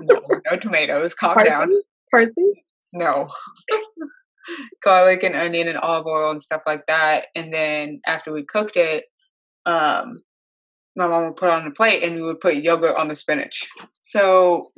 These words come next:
Speaker 1: basically, the main differences between these cultures is obviously, like, you have to take into account the socio-, the sociological perspectives that you have of food. So you have to think
Speaker 2: Mm-hmm.
Speaker 1: about, um, so,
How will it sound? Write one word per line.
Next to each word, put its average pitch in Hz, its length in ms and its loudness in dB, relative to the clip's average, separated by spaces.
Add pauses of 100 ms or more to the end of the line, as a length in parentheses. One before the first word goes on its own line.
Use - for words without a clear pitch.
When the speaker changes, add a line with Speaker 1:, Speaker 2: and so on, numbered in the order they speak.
Speaker 1:
basically, 214 1040 2
the 190 80 -2
main 180 320 0
differences 180 640 -2
between 165 580 -8
these 156 220 -8
cultures 165 460 0
is 151 120 -6
obviously, 156 920 -2 (360)
like, 160 220 0
you 160 160 -2
have 160 100 2
to 160 100 -10
take 170 240 -2
into 165 160 -4
account 156 480 -6
the 151 100 -8
socio-, 160 500 -6 (300)
the 165 120 -2
sociological 160 880 0
perspectives 147 580 -4
that 143 160 -2
you 147 120 -6
have 143 160 -2
of 143 120 -12
food. 143 280 -6
So 151 160 -2
you 147 140 0
have 156 120 2
to 277 100 2
think 226 200 4
Speaker 2:
Mm-hmm. 294 400 -4 (580)
Speaker 1:
about, 151 400 2
um, 160 180 -12 (540)
so, 147 720 2